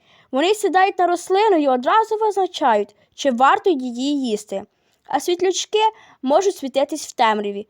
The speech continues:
завдяки особливій реакції всередині їхніх тіл. Найбезпечніші комахи. Не всі комахи такі безневинні. Наприклад, комарі — найбезпечніші істоти на планеті. Вони переносять хвороби, які щороку вбивають мільйони людей.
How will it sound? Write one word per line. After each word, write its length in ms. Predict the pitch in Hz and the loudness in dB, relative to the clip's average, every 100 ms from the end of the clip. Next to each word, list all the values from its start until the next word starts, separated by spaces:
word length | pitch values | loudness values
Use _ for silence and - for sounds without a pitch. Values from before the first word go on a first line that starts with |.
| _ | _
завдяки 540 | - 247 269 294 339 - | -6 -4 -4 -4 -4 -2
особливій 680 | 294 - 269 233 311 403 | -4 -4 -6 -2 0 2
реакції 580 | 403 339 269 - - - _ | 2 4 2 0 -10 -16 _
всередині 680 | - 247 233 226 277 320 240 | -6 -2 -2 0 0 0 -2
їхніх 360 | 220 - 233 | -8 -8 -10
тіл. 340 | - - 190 - _ _ _ _ | -12 -12 -12 -12 _ _ _ _
Найбезпечніші 920 | 247 226 226 - - 277 349 339 - 262 | -4 -2 -2 -8 0 2 2 -4 -6 -6
комахи. 600 | 254 240 202 202 202 208 _ _ _ - | -6 -2 -2 -2 -6 -14 _ _ _ -4
Не 100 | 359 | -4
всі 260 | 370 415 | 0 0
комахи 560 | - 349 370 415 415 349 | 0 0 2 0 0 -4
такі 320 | 320 302 359 | -4 -4 -2
безневинні. 720 | 311 339 294 302 226 202 196 - - | 0 -2 0 -2 -2 -4 -6 -10 -4
Наприклад, 540 | 294 311 339 339 330 | -4 0 0 0 -4
комарі — 560 | - 320 294 302 277 - _ _ _ | -4 0 0 0 -2 -6 _ _ _
найбезпечніші 920 | 240 226 - - 302 403 - 392 330 | -4 -2 -4 0 2 2 2 -2 0
істоти 440 | 294 - 240 254 254 | -4 -2 -2 -2 -4
на 100 | 247 | -4
планеті. 600 | 254 233 202 190 - - _ _ _ | -4 0 0 -2 -8 -20 _ _ _
Вони 220 | 311 349 427 | -2 0 2
переносять 560 | 427 403 392 381 349 | 2 2 2 0 -4
хвороби, 480 | - 339 262 214 196 _ | -6 0 2 2 0 _
які 240 | 247 - 294 | -12 -6 -6
щороку 520 | - 262 285 392 403 | -2 0 0 2 0
вбивають 640 | 285 294 240 240 269 - | 0 -2 2 4 4 0
мільйони 540 | 247 240 240 311 381 370 | -4 -2 0 2 2 2
людей. 440 | 370 233 196 175 | 0 2 0 0